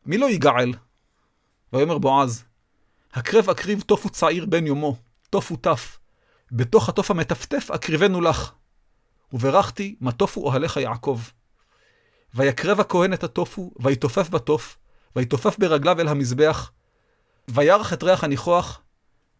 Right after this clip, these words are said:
ולא בא הריח אל אפו. ויחתום. ויחבוש בועז את האתון, וילך עם רות אל המזכירה, ויגש לה את האישור. ותחתום לו המזכירה בחותם המזכיר אשר לה, וירץ בועז שרה העיר,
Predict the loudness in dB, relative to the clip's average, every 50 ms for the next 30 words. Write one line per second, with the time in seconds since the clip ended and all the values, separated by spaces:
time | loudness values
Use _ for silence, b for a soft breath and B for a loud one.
0 | _ _ -6 -2 0 4 4 4 4 4 4 4 4 2 2 2 2 0 0 -2
1 | -2 -2 -2 -4 -6 -6 -10 _ _ _ _ _ _ _ _ _ _ _ _ _
2 | _ -20 -20 -10 -4 -2 0 0 0 0 0 0 0 0 -2 -6 -12 _ _ _
3 | _ _ _ _ _ _ -20 -20 -20 _ -2 0 2 2 2 0 2 4 4 4
4 | 4 2 2 2 4 2 0 -2 -2 -2 -4 -2 -2 -4 -4 -4 -4 -8 -12 _
5 | _ _ _ _ _ _ _ _ _ _ _ -4 -2 0 0 0 -2 -4 -6 -6
6 | -4 -2 0 0 0 0 0 -2 -4 -4 -4 0 2 2 2 0 -2 -8 _ _
7 | _ _ _ _ _ _ _ -2 2 4 4 4 4 2 0 0 -2 -2 0 -2
8 | -4 -2 -2 0 0 0 -2 -2 -8 -14 _ -20 _ _ _ _ _ _ _ _
9 | _ _ -4 -4 -4 -4 -2 0 0 2 2 2 0 0 -2 -2 -2 -4 -2 -2
10 | 0 0 -2 -2 -4 -2 -2 0 0 0 -2 -4 -6 -6 -6 -8 -6 -6 -6 -6
11 | -6 -4 -2 0 0 0 -2 -6 _ _ _ _ _ _ _ _ _ _ _ _
12 | _ -4 0 4 4 4 4 2 -2 -4 0 2 2 4 2 0 -2 -8 -14 -16
13 | _ -6 0 2 2 4 2 2 0 -2 -4 -2 -2 -4 -4 -6